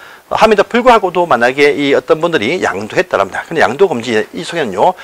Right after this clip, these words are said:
뭐 매매, 정여, 무슨 알선, 광고, 유도 다 포함됩니다. 다 포함되는데,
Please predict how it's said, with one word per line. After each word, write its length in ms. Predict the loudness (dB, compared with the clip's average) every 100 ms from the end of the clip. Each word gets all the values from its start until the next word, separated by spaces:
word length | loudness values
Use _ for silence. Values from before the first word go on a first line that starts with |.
| -16 -8
뭐 100 | -4
매매, 500 | 2 2 2 -4 -10 -8
정여, 540 | -4 -2 0 2 2
무슨 360 | -2 -2 -2 -2
알선, 480 | -2 -2 0 -4 -2
광고, 500 | -8 -8 -2 0 -2
유도 200 | -4 -6
다 180 | -4 -8
포함됩니다. 520 | -2 -2 -2 -4 -6 -6
다 120 | -10 -6
포함되는데, 640 | -4 -4 -6 -2 -2